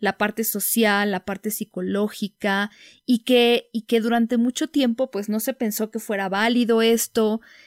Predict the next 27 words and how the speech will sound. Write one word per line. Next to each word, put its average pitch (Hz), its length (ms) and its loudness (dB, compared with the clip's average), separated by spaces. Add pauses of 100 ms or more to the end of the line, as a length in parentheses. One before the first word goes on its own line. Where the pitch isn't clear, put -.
y 208 400 2
entonces 233 680 2
no 254 160 2
se 311 100 -2
le 277 100 2
daba 233 200 2
la 240 100 0
importancia 220 840 0
y - 80 -2
la 185 140 -2
seriedad. 190 680 -2
Hay 262 100 0
muchos 359 360 0
temas 240 340 0
en 214 100 -2
sexología 170 840 -6 (420)
que, 220 100 2
aunque 226 140 2
ustedes 277 280 2
no 277 140 2
nos 277 100 2
los 233 160 0
crean, 214 300 2
no 233 120 4
se 254 120 -2
han 254 100 2
estudiado. 220 720 -2